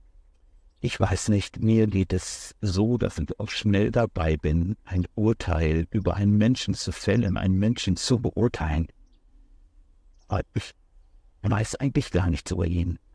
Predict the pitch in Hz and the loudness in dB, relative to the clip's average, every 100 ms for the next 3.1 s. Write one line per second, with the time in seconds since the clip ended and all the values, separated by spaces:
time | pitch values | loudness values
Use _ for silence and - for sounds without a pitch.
0 | _ _ 104 90 85 - - - 101 117 | _ _ -4 -2 -2 -2 -4 -2 0 0
1 | - 117 110 156 - - 90 98 95 104 | 0 2 4 4 0 0 0 2 2 0
2 | 123 143 - 92 90 90 117 110 - - | 0 0 2 2 2 0 -2 -6 -8 -14
3 | - | -16